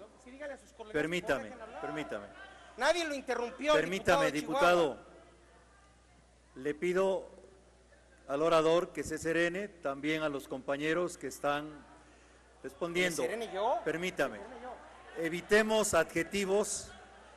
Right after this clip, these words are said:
Speaker 2: y señalamientos que puedan resultar ofensivos. Vamos a continuar con la intervención.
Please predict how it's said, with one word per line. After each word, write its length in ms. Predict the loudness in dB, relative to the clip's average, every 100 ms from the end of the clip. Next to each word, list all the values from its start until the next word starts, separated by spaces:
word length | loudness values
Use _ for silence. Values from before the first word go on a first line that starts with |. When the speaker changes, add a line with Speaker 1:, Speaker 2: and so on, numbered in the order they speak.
| -20 -20 -14
Speaker 2:
y 100 | -12
señalamientos 880 | 0 4 6 6 4 2 2 2 0
que 140 | 0 -2
puedan 400 | 4 6 6 4
resultar 640 | 0 -4 -6 2 6 6
ofensivos. 720 | 4 0 -4 -2 0 0 0
Vamos 440 | 4 4 4 -2 -4
a 120 | -6
continuar 540 | -8 -8 0 2 2
con 100 | 0
la 80 | -4
intervención. 800 | -4 -4 -4 -6 -4 -4 -4